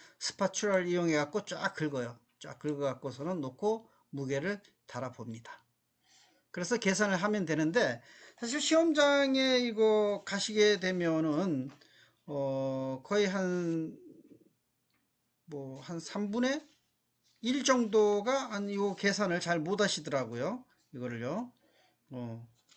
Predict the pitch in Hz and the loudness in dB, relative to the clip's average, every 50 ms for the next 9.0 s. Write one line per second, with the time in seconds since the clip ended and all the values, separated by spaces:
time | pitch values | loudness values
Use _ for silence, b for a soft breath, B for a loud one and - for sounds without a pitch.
0 | - - 156 165 151 - 143 139 165 175 139 123 123 b b b b b b b | -20 -10 -8 -8 -6 -4 -2 -2 0 0 -2 -4 -6 b b b b b b b
1 | b _ _ 160 160 156 143 170 185 190 190 180 - 175 165 165 160 156 147 147 | b _ _ -10 -10 -8 -6 -4 -4 -4 -4 -4 -4 -2 -2 0 2 2 2 2
2 | 143 143 139 175 - - _ _ _ b b b b b b b b b b b | 2 0 -2 -4 -8 -16 _ _ _ b b b b b b b b b b b
3 | b b _ _ _ _ _ _ _ _ 170 180 190 240 247 247 220 247 233 202 | b b _ _ _ _ _ _ _ _ -2 0 0 0 0 0 0 0 -2 0
4 | 214 233 214 - - 220 214 247 269 285 302 294 B B B B B B _ _ | 0 0 0 0 0 0 0 2 0 0 -2 -4 B B B B B B _ _
5 | _ 165 156 156 160 170 170 147 156 180 196 214 208 196 185 190 214 247 262 262 | _ -10 -8 -8 -6 -4 0 2 2 4 6 6 4 4 2 2 0 0 -2 -4
6 | 262 - _ _ - 151 151 151 147 143 139 - 143 139 139 135 - - - 226 | -6 -12 _ _ -10 -8 -6 -4 -4 -6 -6 -8 -10 -10 -8 -8 -8 -6 -2 -2
7 | 208 190 - - 151 139 147 147 143 147 165 185 156 139 143 147 151 156 151 156 | -2 -2 -2 -4 -4 -2 -2 -2 -2 -2 -2 -4 -4 -4 -4 -4 -6 -6 -6 -6
8 | 156 180 196 - - 160 - - 180 165 151 139 127 127 151 202 233 240 247 | -6 -6 -6 -4 -6 -6 -4 -2 -2 0 0 0 0 0 -2 -2 -2 -4 -8